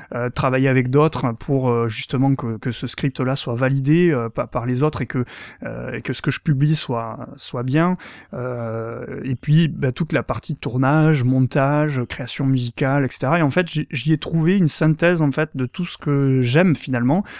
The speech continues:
c'est-à-dire, euh, m'amuser, euh, faire l'idiot, <laughs> faire de la musique, enseigner, et, euh, et puis tout l'aspect geek en fait, euh, matériel, il faut utiliser, euh, du matériel musical, du matériel nu-, numérique.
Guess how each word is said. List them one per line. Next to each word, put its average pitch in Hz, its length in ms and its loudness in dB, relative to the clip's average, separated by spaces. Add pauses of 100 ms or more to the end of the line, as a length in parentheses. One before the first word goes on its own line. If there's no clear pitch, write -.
(140)
c'est-à-dire, 135 460 2
euh, 120 180 4
m'amuser, 139 640 4
euh, 127 180 0
faire 135 220 -2
l'idiot, 147 640 4 (220)
<laughs> 262 220 0
faire 160 200 2
de 151 60 0
la 147 100 4
musique, 143 560 0 (140)
enseigner, 143 720 4 (400)
et, 170 280 6
euh, 127 340 4
et 131 100 2
puis 156 140 0
tout 156 100 0
l'aspect 147 380 2
geek 185 240 2
en 135 80 0
fait, 123 260 -4
euh, 117 260 -2
matériel, 139 800 2
il 120 120 -6
faut 127 180 -2
utiliser, 123 460 -4
euh, 113 80 -6 (300)
du 147 100 2
matériel 139 280 2
musical, 123 400 0
du 135 60 0
matériel 123 380 -2
nu-, 127 100 -2
numérique. 131 580 0